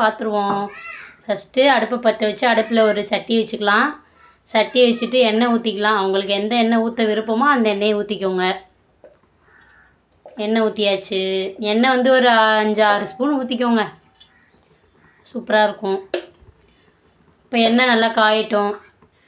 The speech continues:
இப்ப பாருங்க மக்களே, எண்ணெய் நல்லா காஞ்சிருச்சு. கொஞ்சோண்டு பெருஞ்சீரகம், அதுக்கப்புறம்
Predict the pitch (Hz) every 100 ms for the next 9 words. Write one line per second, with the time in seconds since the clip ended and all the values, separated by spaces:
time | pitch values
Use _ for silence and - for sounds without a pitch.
0 | _ _ _ 254 240 254 285 330 302 -
1 | 262 277 262 262 294 269 269 269 247 254
2 | 262 254 240 254 254 269 - - _ _
3 | 240 247 247 269 277 240 254 269 285 262
4 | 240 214 220 226 240 240 - - - -
5 | _ - _ _ _ - - - - -
6 | - - - - - - _ _ - _
7 | - - - - - 202 220 240 240 247
8 | 254 269